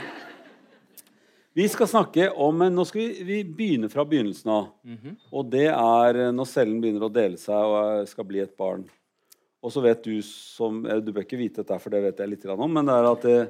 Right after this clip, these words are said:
Speaker 1: vi har, da deler liksom cellene seg i tre grupper. De som skal bli yttersiden av kroppen,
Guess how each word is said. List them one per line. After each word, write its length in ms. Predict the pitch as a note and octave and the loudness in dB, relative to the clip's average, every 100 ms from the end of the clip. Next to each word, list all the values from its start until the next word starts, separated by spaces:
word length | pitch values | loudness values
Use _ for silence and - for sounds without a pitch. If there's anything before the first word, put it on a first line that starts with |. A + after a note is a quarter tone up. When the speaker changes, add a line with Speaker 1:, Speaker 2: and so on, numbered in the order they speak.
| - _ _ _ | -6 _ _ _
Speaker 1:
vi 120 | C3 | -2
har, 260 | C3+ C3 C3+ | 0 2 0
da 160 | B2 B2+ | 2 4
deler 340 | C#3+ A2+ A#2 | 6 4 2
liksom 260 | B2+ C#3+ C#3+ - _ _ D#3+ | -2 -4 -6 -10 _ _ -20
cellene 680 | - - - - C#3 G#2+ G#2+ | -20 -20 -12 -6 -2 -2 -2
seg 160 | A#2 | 0
i 100 | B2 | -2
tre 300 | - A2+ A2 | -2 -2 0
grupper. 500 | A#2 B2 - F3+ A3+ G3 _ _ _ | 0 -4 -2 -2 -2 -8 _ _ _
De 80 | A2+ | -12
som 140 | A2+ | -10
skal 200 | A2 B2+ | -6 -4
bli 360 | G#2+ A2 A2 A2+ - _ _ _ _ _ _ _ _ _ | 0 2 2 0 -8 _ _ _ _ _ _ _ _ _
yttersiden 540 | D3+ - - - G2+ G2+ | -8 -6 -10 -10 -6 -4
av 80 | G#2+ | -2
kroppen, 480 | A2+ - G3+ D#4+ | -2 0 -2 -2